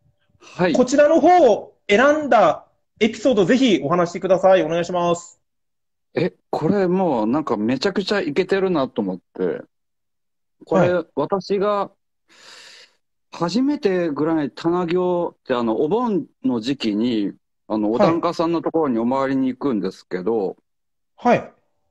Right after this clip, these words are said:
Speaker 1: その時に初めてだったんですよ。あ、何歳かな？多分四歳とか五歳ぐらいだっ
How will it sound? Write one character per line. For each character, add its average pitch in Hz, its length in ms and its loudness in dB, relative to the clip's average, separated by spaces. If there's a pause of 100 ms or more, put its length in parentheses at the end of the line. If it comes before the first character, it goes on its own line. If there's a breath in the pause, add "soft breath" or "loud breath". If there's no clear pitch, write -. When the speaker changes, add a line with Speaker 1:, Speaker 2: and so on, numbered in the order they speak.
(1000)
Speaker 1:
そ - 240 -4
の 220 140 -2
時 247 340 -2
に 127 160 0
初 156 340 -4
め 175 180 -2
て 101 800 -4 (960)
だ 120 120 -4
っ 117 100 -10
た 107 160 -4
ん 104 40 -4
で 98 80 -4
す - 120 -12
よ。 - 100 -10
あ、 113 120 -6
何 120 280 -4
歳 214 220 -6
か 151 80 -4
な？ 127 120 -2
多 131 100 -4
分 131 100 -2
四 202 220 0
歳 208 160 0
と 160 80 0
か 127 80 0
五 135 140 0
歳 190 160 0
ぐ 190 60 0
ら 202 120 2
い 143 40 -2
だ 123 100 0
っ - 120 -8